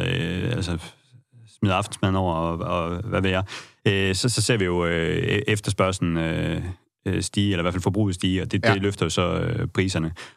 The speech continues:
Speaker 1: Og det, og det, der er i elmarkedet, det, det er det der med, at det er den dyreste, øh, produktionsform, der ligesom sætter, øh, sætter elprisen.
Speaker 2: Hvad mener du der?
Speaker 1: Det kan godt være, at Niels skal forklare det.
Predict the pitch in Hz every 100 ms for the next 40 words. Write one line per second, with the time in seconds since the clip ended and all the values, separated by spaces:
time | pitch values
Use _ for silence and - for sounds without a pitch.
0 | - 101 - 110 104 131 113 113 113 110
1 | 107 98 92 80 90 104 104 104 101 98
2 | 101 98 82 95 92 92 90 113 117 107
3 | 87 85 85 85 85 - 98 104 101 92
4 | 87 85 98 90 98 92 82 82 98 107
5 | - 76 - 101 92 80 80 - - -
6 | 98 - - - 98 - _ _ _ _
7 | _ 147 151 123 107 101 131 110 - 101
8 | 92 98 95 92 95 98 101 - - 95
9 | 90 90